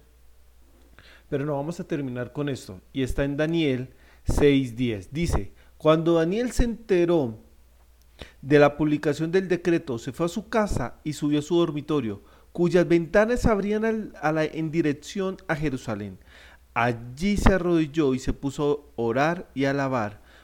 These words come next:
pues tenía por costumbre orar tres veces al día".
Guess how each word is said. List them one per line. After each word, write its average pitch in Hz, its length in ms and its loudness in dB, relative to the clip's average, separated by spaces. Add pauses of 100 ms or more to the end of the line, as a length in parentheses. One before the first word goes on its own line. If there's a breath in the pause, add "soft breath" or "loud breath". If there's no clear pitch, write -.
pues 135 260 -2
tenía 160 520 0
por 175 180 -6
costumbre 151 520 -2
orar 123 360 -2
tres 123 280 -6
veces 156 460 2 (100)
al 131 240 -2
día". 160 320 -2